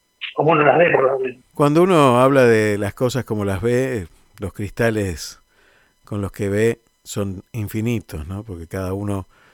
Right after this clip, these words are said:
Speaker 2: ve las cosas desde su propio cristal. Y hablaste recién de reunir y de unirse a los co-, a los cerebros, a, a los que puedan tener capacidad. Digo, ¿y, y los corazones?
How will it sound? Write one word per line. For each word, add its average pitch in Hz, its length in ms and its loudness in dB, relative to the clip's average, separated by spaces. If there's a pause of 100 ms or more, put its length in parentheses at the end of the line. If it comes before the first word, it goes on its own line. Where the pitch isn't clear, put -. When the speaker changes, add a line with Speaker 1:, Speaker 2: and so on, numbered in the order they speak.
(180)
Speaker 2:
ve 110 120 -2
las 98 140 -2
cosas 113 640 -4
desde 95 340 -8
su 90 160 -10
propio 104 340 -4
cristal. 87 520 -6 (160)
Y 135 100 2
hablaste 165 320 6
recién 151 380 2
de 123 260 4
reunir 123 480 0 (760)
y 117 100 -8
de 110 100 -2
unirse 123 440 -2
a 104 80 0
los 95 220 -4
co-, 101 260 -8
a 104 40 -6
los 95 140 -6
cerebros, 104 680 -4 (1120)
a, 92 520 -8 (420)
a 104 80 -12
los 92 120 -8
que 104 120 -8
puedan 98 560 -4 (560)
tener 107 240 -6
capacidad. 107 840 -4 (840)
Digo, 135 260 0
¿y, - 160 -6 (180)
y 131 80 -10
los 120 120 -6
corazones? 175 800 -2